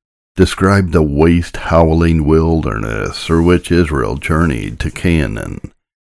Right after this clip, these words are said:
which typified the believer's pilgrimage through this world to heaven. From this we may infer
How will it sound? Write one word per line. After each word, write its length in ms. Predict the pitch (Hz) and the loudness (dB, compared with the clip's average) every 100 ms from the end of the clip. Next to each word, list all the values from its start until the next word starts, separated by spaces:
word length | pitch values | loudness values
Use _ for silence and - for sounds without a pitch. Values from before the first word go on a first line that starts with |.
| _ | _
which 240 | - 85 - | -2 -2 2
typified 640 | 101 87 80 80 76 71 | 0 2 0 2 2 0
the 80 | 73 | -2
believer's 500 | 67 82 80 69 65 | 0 2 2 -2 -4
pilgrimage 800 | - 92 82 69 55 64 53 - | 0 2 2 -2 -4 -6 -8 -12
through 240 | - 92 | -2 0
this 260 | 73 69 - | 2 -2 0
world 360 | 76 62 53 - | 0 0 -2 -4
to 80 | 69 | -4
heaven. 560 | - 64 58 55 50 - _ _ _ _ _ _ _ _ _ _ | -2 -4 -4 -6 -8 -14 _ _ _ _ _ _ _ _ _ _
From 320 | - 104 113 | 4 6 6
this 380 | 82 50 - - | 6 0 -4 0
we 160 | 85 85 | 4 6
may 220 | 90 90 | 6 6
infer 800 | 98 87 - 69 50 - - | 6 4 2 0 0 -2 -6